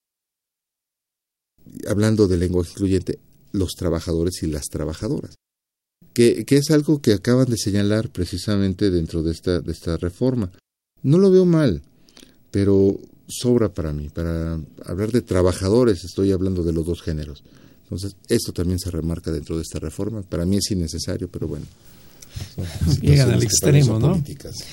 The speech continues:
Speaker 1: la verdad.
Speaker 2: Como que el momento los lleva a, a llegar a tal extremo.
Speaker 1: Ujú.
Speaker 2: Y esto en alguna manera satisface verdaderamente la exigencia americana, que es algo que esperan para llevar a cabo la ratificación del tratado.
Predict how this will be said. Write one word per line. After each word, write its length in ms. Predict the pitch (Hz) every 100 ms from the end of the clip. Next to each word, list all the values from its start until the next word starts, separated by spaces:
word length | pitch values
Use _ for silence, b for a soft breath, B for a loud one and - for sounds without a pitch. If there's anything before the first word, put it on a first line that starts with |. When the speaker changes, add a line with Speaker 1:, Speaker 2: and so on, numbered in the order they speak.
| 80
Speaker 1:
la 100 | 80
verdad. 200 | 76 73
Speaker 2:
Como 120 | 110
que 100 | 113
el 40 |
momento 360 | 120 127 135 127
los 160 | 110
lleva 540 | 110 120 123 113 92 -
a, 320 | - - -
a 60 | 120
llegar 340 | - 123 120
a 60 | 120
tal 200 | 127 113
extremo. 540 | 104 - - 117 110
Speaker 1:
Ujú. 400 | 107 - - 92 -
Speaker 2:
Y 180 | 139
esto 200 | 254 -
en 60 | 233
alguna 260 | 147 165 165
manera 340 | 117 151 202
satisface 640 | - 135 135 - 170 -
verdaderamente 640 | - 123 127 143 135 135 -
la 60 | 151
exigencia 500 | - - 139 143 127
americana, 520 | 127 120 139 165 156
que 260 | 123 131
es 180 | 120 -
algo 220 | 120 123
que 100 | 120
esperan 380 | 135 - 123 120
para 220 | 123 117
llevar 280 | 110 107 113
a 60 | 110
cabo 300 | 117 107 120
la 380 | 107 107 104 107
ratificación 600 | 110 - - 135 139 117
del 120 | 110
tratado. 420 | 143 131 135 151